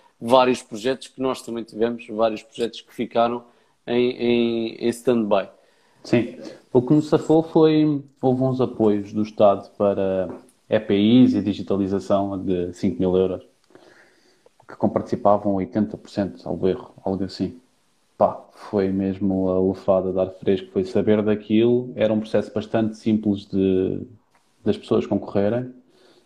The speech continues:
Speaker 2: eh, muito, muito rápido. Ir bater à porta das pessoas que eu tinha já a proposta feita e que elas tinham mostrado interesse, mas depois travaram,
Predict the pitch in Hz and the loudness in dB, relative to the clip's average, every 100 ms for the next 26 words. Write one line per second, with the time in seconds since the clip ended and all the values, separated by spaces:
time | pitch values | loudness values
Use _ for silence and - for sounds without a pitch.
0 | _ - 92 92 107 107 104 - 98 92 | _ -2 0 2 2 2 0 0 2 2
1 | - 110 110 - _ _ _ _ - 110 | 2 -6 -6 -14 _ _ _ _ 2 4
2 | 107 107 120 110 110 110 107 107 104 - | 4 2 2 2 4 2 2 0 -2 0
3 | 113 110 - - 110 - 110 107 104 95 | -2 -2 -10 -4 -2 0 2 4 2 -2
4 | 98 104 - - 107 113 - 135 175 - | 0 0 0 -2 0 -2 2 4 4 2
5 | 104 107 110 - 113 107 110 104 107 107 | 0 0 -2 -2 -2 -2 0 0 0 0
6 | 110 107 107 - _ - 104 - 117 113 | 2 2 -2 -12 _ 0 0 2 -2 -2
7 | - _ _ _ 113 110 107 110 147 | -6 _ _ _ 0 4 6 6 4